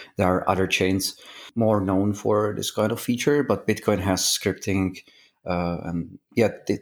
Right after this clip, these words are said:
Bitcoin is more capable, uh, in this era than people understand. And Taproot is very clever extension of what, uh, Bitcoin currently allows to do with,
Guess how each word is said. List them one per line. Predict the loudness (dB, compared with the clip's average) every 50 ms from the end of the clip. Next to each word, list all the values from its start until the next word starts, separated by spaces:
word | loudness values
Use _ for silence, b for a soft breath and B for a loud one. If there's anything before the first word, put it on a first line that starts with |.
| _ 0
Bitcoin | 0 0 2 2 2 2
is | 2 2 2
more | 2 4 4 4 4 2
capable, | 2 0 0 2 2 2 0 2 0 0 0 -2 -4 -6 -12 _ _ _ _ -8
uh, | -6 -6 -4 -6 -6 -6 -8 -8 -8 -6
in | -4 -4 -2 -2
this | -2 -2 -4 -2
era | -2 0 0 0 0 0 0
than | 0 0 -2 -2 -4
people | -6 -8 -10 -8 -4 -4 -2 -2 -2
understand. | -4 -6 -6 -6 -6 -6 -6 -6 -6 -8 -8 -12 -12 -8
And | -6 -4 -4 -2 -4 -4 -6 -10 -14 -4 0
Taproot | 0 0 0 0 -2 0 2 2 2 0 -2
is | -2 -2 -2 -2 -4
very | -6 -2 0 2 2 2 2
clever | 0 -2 0 0 2 2 2 2 2 4 2 0 0 -4 -10 -4 _
extension | -2 0 0 0 0 2 2 2 2 2 0 0 0
of | 0 0 0 0
what, | 2 2 2 0 -4 -10 -10 -4 -2
uh, | 0 0 2 2 0 0 -2 -4 -4 -4
Bitcoin | -4 -4 -4 -4 -2 0 0 0 0
currently | 2 2 2 4 2 0 0 0 0 2 2 0 -2 -4 -2 0
allows | 2 4 4 4 2 0 -2 -4
to | -4 -4
do | -2 0 0 0
with, | 0 0 -2 -2